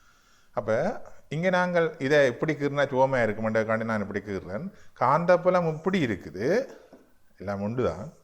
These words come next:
ஆ, கடத்தி இப்படி கொண்டு வரப்படும். அப்படி கடத்தி கொண்டு வந்தால் அதை போல ஒரு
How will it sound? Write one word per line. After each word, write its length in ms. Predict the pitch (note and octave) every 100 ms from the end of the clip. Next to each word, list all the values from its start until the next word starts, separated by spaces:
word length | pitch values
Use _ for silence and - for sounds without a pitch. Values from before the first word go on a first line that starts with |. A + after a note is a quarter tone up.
| _ _ _ _ - _ _ - - _ _ _ A#2
ஆ, 80 | A#2 A#2+ B2 D3+
கடத்தி 400 | F3+ F#3+ - A3 A3
இப்படி 180 | G3
கொண்டு 260 | G#3 G#3 C#3+
வரப்படும். 360 | D#2+ - - - _ - _ _ _ _ _ _ _ _ _ -
அப்படி 180 | G2+ A2 G#2+ - -
கடத்தி 360 | A2+ A#2 D#3+ F#3
கொண்டு 200 | D3+ A2
வந்தால் 260 | F2 G#2 E3+
அதை 100 | E3+
போல 240 | D#3+ C#3+
ஒரு 120 | B2+